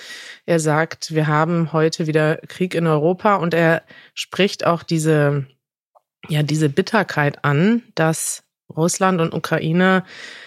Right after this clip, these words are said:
zwei Opfer Deutschlands im Zweiten Weltkrieg waren, und zwar zwei Opfer, die sehr stark unter diesem Krieg gelitten haben und heute aber,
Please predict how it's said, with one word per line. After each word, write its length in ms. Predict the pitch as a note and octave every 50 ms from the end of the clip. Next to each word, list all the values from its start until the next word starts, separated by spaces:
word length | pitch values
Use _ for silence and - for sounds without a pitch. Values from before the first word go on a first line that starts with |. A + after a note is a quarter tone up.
| - - _ _
zwei 560 | - - - - E3 D#3 D#3+ E3 E3 F3 -
Opfer 380 | - G3+ - - - A3 E3 C#3+
Deutschlands 540 | C#3 D3 D3+ E3 - - - D3 D3 D3+ -
im 100 | D3+ D3+
Zweiten 340 | - - D#3+ D#3+ - D#3
Weltkrieg 460 | D3 D3 D#3+ E3+ - - E3+ D3 - -
waren, 380 | C#3+ C#3+ D3 D#3+ F3 F#3 E3+
und 120 | D#3 D#3 -
zwar 300 | - - D#3 D#3 D#3 D3
zwei 500 | - - - D#3 D3+ D#3 D#3+ E3 F3 -
Opfer, 320 | D#3 D#3+ - - F3+ E3+
die 120 | D3+ E3
sehr 400 | D#3 D3 D3 D#3 D#3 E3 F3+ F#3
stark 420 | F3 - - - D3+ D#3+ F3+ F3+ -
unter 220 | E3 D3+ - D#3+
diesem 320 | D3+ D3+ D3 D#3+ D#3 D3 - _ _ _
Krieg 220 | - - F#3+ F#3+ -
gelitten 400 | E3+ E3 D#3+ - - G#3+ G#3 G3
haben 340 | G3+ G3 G3 G3+ G#3 A3 G#3+ - - - - - - - - _ _
und 200 | - F#3 F3 D3
heute 380 | D#3 E3+ E3 F#3 G3 - A3+ G3+
aber, 580 | - E3+ E3+ E3 F3 F3 F3 F3 F3 F3+ F3